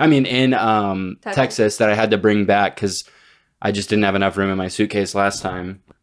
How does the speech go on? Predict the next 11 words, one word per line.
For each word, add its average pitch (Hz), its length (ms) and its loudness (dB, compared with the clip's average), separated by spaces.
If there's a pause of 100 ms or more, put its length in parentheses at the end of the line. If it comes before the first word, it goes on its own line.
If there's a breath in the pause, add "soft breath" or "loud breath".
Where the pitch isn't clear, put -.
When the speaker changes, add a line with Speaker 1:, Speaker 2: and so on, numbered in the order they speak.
(460)
Speaker 1:
So 110 140 0
I 104 80 2
packed 120 320 -2
light, 104 260 2
and 98 120 -4
I 98 40 0
was 98 140 -4
like, 95 160 -2
"Okay, 98 320 0
cool. 92 260 0
Like, 90 280 -6